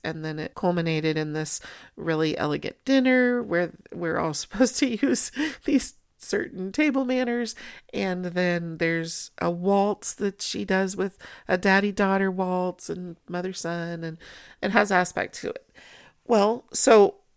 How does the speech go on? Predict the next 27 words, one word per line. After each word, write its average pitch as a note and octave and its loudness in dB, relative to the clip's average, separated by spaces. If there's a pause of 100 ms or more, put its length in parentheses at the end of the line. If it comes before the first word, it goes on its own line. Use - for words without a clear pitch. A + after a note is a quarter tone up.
(100)
if A3 6
we C#4 6
have B3+ 4
to A#3 6
leave F#3 -2 (560)
by, F3+ 2
I'm, - 0
I'm G#3+ 0
just A3 -2
teaching D#3+ -4
you D3+ -4
what D#3+ -2
I D#3+ 0
mean D3+ -6
by, C#3+ -4 (100)
um, D3 -8
writing D3+ -4
out E2 -4
a - -10
schedule. - -6 (640)
Okay, F3+ 0
so E3 -2
if E3 -4
we G3+ 0
needed A#3 0
to F#3 0
leave F3+ -4